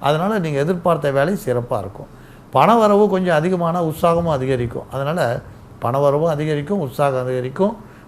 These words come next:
குடும்ப உறவுகளுக்கு தேவையான பொருட்களை வாங்கி நீங்க மகிழ்ச்சி அடைய வாய்ப்பு இருக்கு. நல்ல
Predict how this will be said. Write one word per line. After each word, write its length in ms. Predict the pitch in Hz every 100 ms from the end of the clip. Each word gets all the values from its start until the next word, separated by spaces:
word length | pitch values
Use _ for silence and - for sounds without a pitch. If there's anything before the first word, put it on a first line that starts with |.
| -
குடும்ப 300 | 208 254 233 180
உறவுகளுக்கு 500 | 175 170 165 151 143
தேவையான 520 | 151 160 160 156 143 -
பொருட்களை 420 | 180 202 202 170 139
வாங்கி 260 | 175 208 175
நீங்க 160 | 151 131
மகிழ்ச்சி 340 | 127 156 - 135
அடைய 180 | 113 120
வாய்ப்பு 280 | 120 117 -
இருக்கு. 220 | 120 - - - - - - - - 127
நல்ல 160 | 185